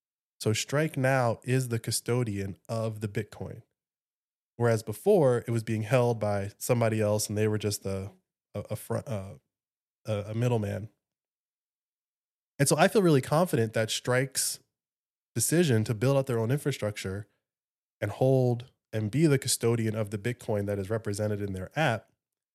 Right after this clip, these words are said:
because until Strike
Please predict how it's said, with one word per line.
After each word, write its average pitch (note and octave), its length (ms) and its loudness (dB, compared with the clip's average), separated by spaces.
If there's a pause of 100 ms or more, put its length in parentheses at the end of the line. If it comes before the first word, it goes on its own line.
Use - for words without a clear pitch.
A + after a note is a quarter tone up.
(520)
because A#2+ 840 0 (2500)
until F3+ 600 2
Strike D3 720 -2